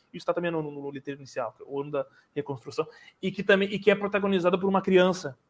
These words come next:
Então tem também essa ideia da, da, da, da criança como sendo, assim, um, o, a nova geração,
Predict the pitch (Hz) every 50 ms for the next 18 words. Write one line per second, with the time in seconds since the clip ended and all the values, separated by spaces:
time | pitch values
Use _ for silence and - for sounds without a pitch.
0 | _ 147 - - 156 160 185 180 180 180 - - 185 175 180 185 185 202 190 175
1 | 175 170 175 180 190 180 190 190 185 180 175 180 175 165 165 170 165 165 165 160
2 | 156 - - _ - _ - 160 165 165 - - 190 190 175 175 185 202 208 208
3 | 208 202 202 180 170 170 170 170 160 - - 180 175 180 185 175 170 - - 175
4 | 175 185 185 185 185 175 180 _ _ - _ _ - 151 151 151 160 160 165 165
5 | 170 175 160 180 175 175 160 - - - 175 175 185 190 196 196 190 180 165 156